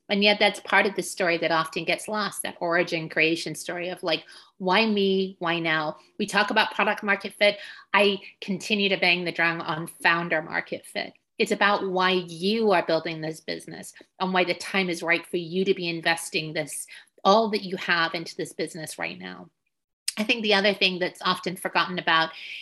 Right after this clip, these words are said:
is really important to make sure that the founder is being sustained in this journey.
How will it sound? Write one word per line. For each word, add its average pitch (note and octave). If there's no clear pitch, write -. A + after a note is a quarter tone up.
is F#3
really F#3
important E3+
to -
make D#3+
sure E3
that E3
the E3
founder D#3+
is D#3
being D#3+
sustained D3+
in E3
this D3+
journey. D#3